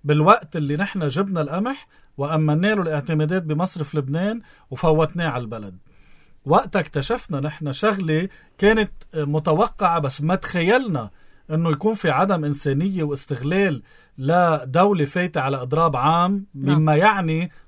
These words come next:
Speaker 1: ضعف بالرقابة، إنه يصير في استغلال كامل لهالموضوع ويستغل القمح اللي إجا على البلد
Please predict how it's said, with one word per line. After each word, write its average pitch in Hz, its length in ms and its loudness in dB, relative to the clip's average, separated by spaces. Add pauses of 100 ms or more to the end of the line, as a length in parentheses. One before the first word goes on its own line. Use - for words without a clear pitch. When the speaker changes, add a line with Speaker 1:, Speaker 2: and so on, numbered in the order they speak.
Speaker 1:
ضعف 165 340 2
بالرقابة، 143 720 0 (360)
إنه 170 160 2
يصير 208 280 -2
في 185 180 -4
استغلال 180 600 0
كامل 226 440 0
لهالموضوع 139 840 -2 (360)
ويستغل 185 800 2
القمح 180 440 -2
اللي 147 260 -2
إجا 190 180 0
على 156 220 0
البلد 185 500 -2